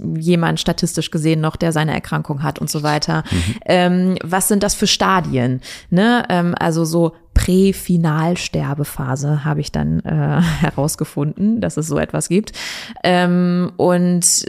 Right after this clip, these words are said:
Speaker 1: wie verhalten sich Menschen dann sozusagen, ne? Um sich selb-, mich selbst darauf vorzubereiten, so, hm,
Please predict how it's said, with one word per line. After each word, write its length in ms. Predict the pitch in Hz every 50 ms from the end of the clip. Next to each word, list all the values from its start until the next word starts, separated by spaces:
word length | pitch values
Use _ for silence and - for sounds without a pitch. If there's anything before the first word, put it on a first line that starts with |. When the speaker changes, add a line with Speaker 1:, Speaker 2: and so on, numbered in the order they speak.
| -
Speaker 1:
wie 280 | 60 170 165 165 185 185
verhalten 380 | - 185 175 175 180 180 - 160
sich 180 | 147 147 -
Menschen 340 | 156 147 143 135 - - 151
dann 160 | 139 135 139
sozusagen, 640 | 135 131 - - 139 131 139 131 131 131 131 131 135
ne? 240 | 139 156 180 208 -
Um 320 | - - 165 165 165 170 -
sich 180 | - 160 165 160
selb-, 220 | - 170 170 190 -
mich 280 | 160 160 175 185 -
selbst 280 | - 180 185 262 - -
darauf 240 | 294 262 240 226 -
vorzubereiten, 760 | - - 220 240 - - 226 190 175 - 185 190 190 - 202
so, 260 | 175 185 190 196 196 196 - _ _ _ _ _ _ _ _ _
hm, 320 | - 160 170 170 143 127